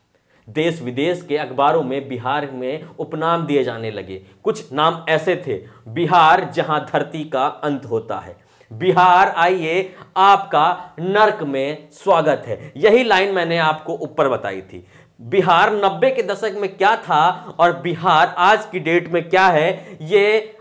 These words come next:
आप अंतर साफ समझ सकते हैं। बिहार जहां एक तरफ बदलकर अब कुछ शांति की ओर बढ़ चला है तो वही पुराने परिवार आज से फिर हावी है बिहार की राजनीति में। आप सोचिए, आप किसको अपना मतदान करेंगे,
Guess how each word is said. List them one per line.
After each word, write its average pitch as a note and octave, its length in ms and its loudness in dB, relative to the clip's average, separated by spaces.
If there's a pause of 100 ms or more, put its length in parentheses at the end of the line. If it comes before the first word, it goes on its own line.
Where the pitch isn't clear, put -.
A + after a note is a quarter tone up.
(120)
आप G3 340 4
अंतर E3 400 -2 (120)
साफ - 480 2
समझ D#3+ 200 -2
सकते B2+ 340 -8
हैं। F2+ 200 -14 (420)
बिहार B2 580 0
जहां D#3 260 -2 (120)
एक F#3 240 0
तरफ D#3+ 380 -2 (220)
बदलकर F3 580 4 (340)
अब - 200 2
कुछ - 200 -4
शांति G3 520 0
की A3 220 -12
ओर F#3+ 160 2
बढ़ F3+ 240 2
चला F#3 320 0
है D#3+ 280 4 (100)
तो G#3 120 2
वही G#3 320 4
पुराने A3 420 4
परिवार F3+ 840 0
आज E3+ 240 4
से E3 260 -4 (360)
फिर A#3+ 180 4
हावी D3+ 400 4
है C#3 180 -2
बिहार C3+ 280 2
की B2 160 -10
राजनीति A2+ 640 -2
में। F#2+ 100 -16 (340)
आप G3 260 6
सोचिए, A3+ 520 4
आप - 420 0
किसको F#3+ 320 -2
अपना E3 400 -2
मतदान D3 520 -2
करेंगे, G2+ 460 -6